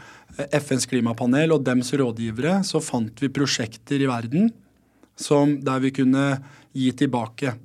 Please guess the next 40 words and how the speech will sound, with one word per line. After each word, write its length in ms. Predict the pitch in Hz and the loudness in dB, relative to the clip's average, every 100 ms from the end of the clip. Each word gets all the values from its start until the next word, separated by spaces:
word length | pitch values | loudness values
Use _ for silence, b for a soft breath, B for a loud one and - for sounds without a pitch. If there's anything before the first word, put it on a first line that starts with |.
| - _ B B | -20 _ B B
Og 120 | B | B
da 60 | 156 | 2
kalkulerte 560 | 156 135 - 127 117 135 | 4 2 2 -4 -2 0
vi 120 | 143 143 143 143 139 143 143 139 139 | 2 4 2 2 0 0 0 0 0
C 200 | 135 139 | 0 0
O 80 | 131 | 0
to-utslippet 560 | 131 123 117 - 117 131 | 0 -4 -4 -6 -6 -2
vi 60 | 135 | -2
hadde, 300 | 120 135 185 | 0 0 2
og 100 | 165 | 4
gjennom 300 | 135 131 139 | 4 4 4
da 140 | 131 135 135 | 2 0 -2
en 160 | 143 143 | -4 -4
fantastisk, 1080 | 160 156 - - 117 - - 147 - - - | -2 -4 -4 -6 -6 -6 -6 -6 -6 -12 -14
eh, 300 | 139 131 131 | -8 -4 0
norsk 480 | 131 117 - - - - | 0 -2 -8 -14 -20 -4
organisasjon, 800 | 143 131 131 123 139 - 196 208 - | 0 2 2 0 -4 -2 0 -2 -4
Choose, 500 | - 175 247 - - _ B B | -2 0 0 -2 -10 _ B B
som 180 | - 151 | -2 2
jobber 380 | 151 120 127 131 | 2 2 -2 -2
for, 260 | 135 131 | -2 -4
for 200 | 127 135 | -4 -6
klima. 480 | 127 131 123 131 220 - B B | -4 -4 -2 0 -2 -4 B B
S-, 120 | - - | -18 -4
og 140 | 156 | 2
nå 140 | 151 151 | 4 6
har 140 | 143 | 4
de 160 | 127 131 | 4 4
jo 140 | 143 143 - - - 143 | 2 -2 -10 -12 -6 -2
økt 280 | 131 135 | 0 -2
porteføljen 580 | - 139 147 156 131 117 | -4 -2 -2 0 0 -2
sin 220 | 110 131 | -4 -2
med 100 | 127 | 0
artister, 540 | 127 - 113 - 180 196 | -2 -4 -8 -4 -2 -2
som 160 | - 147 | 0 -2
jeg 100 | 131 | 0
synes 220 | 127 120 | -2 -2
er 100 | 123 | -4
helt 140 | 117 | -2
fantastisk. 720 | 131 - 127 - - 196 - | -6 -4 -8 -8 -4 -4 -4